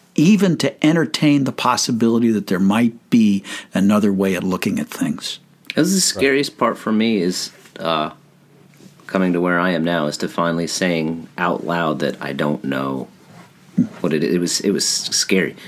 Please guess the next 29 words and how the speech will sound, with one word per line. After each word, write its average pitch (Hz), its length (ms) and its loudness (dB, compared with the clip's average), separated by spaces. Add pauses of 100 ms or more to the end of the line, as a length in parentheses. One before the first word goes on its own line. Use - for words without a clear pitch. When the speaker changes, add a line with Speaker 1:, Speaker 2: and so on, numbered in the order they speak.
Speaker 2:
Growing 101 240 2
up, 95 160 0
one 95 120 2
of 87 140 -2
the, 92 60 -4
my 90 180 2
biggest 90 400 0
fears 90 380 0
of, 82 260 -8
as 87 140 -2
a 87 40 -2
kid, 98 440 0 (320)
as 87 160 0
a 78 40 -4
child, 85 460 0
was 76 200 -2
going 80 340 0
to - 60 -4
hell. 76 300 -2 (280)
Speaker 1:
Mm-hmm. 101 280 6 (280)
Speaker 2:
And, 71 300 0
uh, 67 260 -4 (380)
to - 80 -2
say 92 300 4
out 92 260 0
loud 85 340 2
that, 73 280 -4
you - 100 -2
know, 69 200 -4